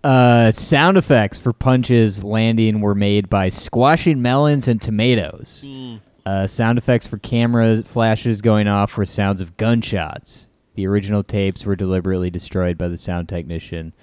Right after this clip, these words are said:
Speaker 1: to prevent them from being used again. I actually, Jeremy, I, you know, just to test this out,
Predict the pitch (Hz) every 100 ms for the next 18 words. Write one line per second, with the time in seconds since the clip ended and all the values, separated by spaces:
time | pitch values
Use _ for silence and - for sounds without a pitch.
0 | _ _ - - - 120 101 156 180 170
1 | 160 156 143 143 143 131 139 143 117 98
2 | 95 82 85 _ _ _ - _ _ _
3 | _ - 143 175 - 165 139 120 120 131
4 | 127 120 117 113 110 107 107 - 110 104
5 | 92 92 92 - 135 - 117 - 120 -
6 | 107 - 101 90 82